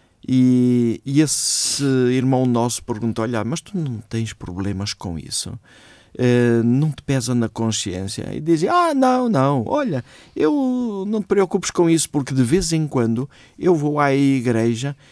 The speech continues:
e ajoelho-me lá diante de uma daquelas imagens que lá estão e peço o perdão a Deus."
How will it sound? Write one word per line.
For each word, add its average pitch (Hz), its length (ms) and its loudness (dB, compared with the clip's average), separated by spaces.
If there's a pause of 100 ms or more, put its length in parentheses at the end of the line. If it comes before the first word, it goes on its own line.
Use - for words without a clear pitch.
(140)
e 135 160 0
ajoelho-me 127 720 0
lá 120 220 0
diante 110 420 -2
de 107 120 -10
uma 107 180 -2
daquelas 104 500 -6
imagens 104 480 -6
que - 120 -12
lá 110 120 -4
estão 123 300 -8
e 240 80 -2
peço 170 380 -6
o 117 60 -10
perdão 92 440 -8
a 80 60 -10
Deus." - 400 -16